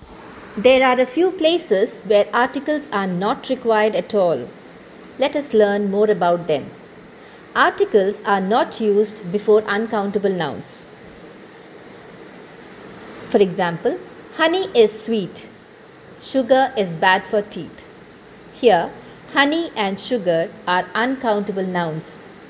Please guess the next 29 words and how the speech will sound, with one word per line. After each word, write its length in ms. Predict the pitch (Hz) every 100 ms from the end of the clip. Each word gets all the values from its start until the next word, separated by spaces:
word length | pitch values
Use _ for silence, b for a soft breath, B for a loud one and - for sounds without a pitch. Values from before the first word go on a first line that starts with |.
| -
Hence, 380 | 185 196 302 - - -
articles 520 | 208 226 254 247 233
are 160 | 202 170
not 380 | 165 196 226 208
used 380 | 196 202 - -
before 300 | 175 196 170
them. 240 | 143 - - - - - - - - - - - - - 180
But 220 | 165 151
there 180 | 190 208
is 140 | 196
an 120 | 170 156
exception 600 | 151 - 247 - 311 302
to 100 | 208
this 360 | 180 196 -
rule. 200 | 175 151 - - - B B B B B B
Let 180 | 403 415
us 140 | -
look 160 | 233 233
at 140 | 208
the 120 | 185 190
next 200 | 202 202
example. 560 | 170 165 151 139 - - - - - - - - -
"Could 160 | 269 247
you 100 | 403
please 400 | 339 320 330 -
pass 320 | 269 294 294
me 80 | 294
the 160 | 302
salt?" 400 | 302 277 320 -